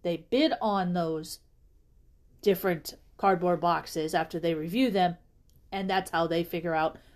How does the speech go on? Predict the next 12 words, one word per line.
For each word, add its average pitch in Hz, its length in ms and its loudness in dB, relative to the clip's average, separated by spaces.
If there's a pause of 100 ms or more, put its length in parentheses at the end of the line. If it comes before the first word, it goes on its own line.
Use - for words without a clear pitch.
(140)
who 208 140 0
gets 170 320 -2
what. 202 240 2 (480)
Now, 202 360 4 (420)
I 220 100 0
cannot 262 540 2
tell 196 180 2
you 175 220 0
if 185 160 -4
the 196 100 0
salvage 208 400 4
stores 180 380 0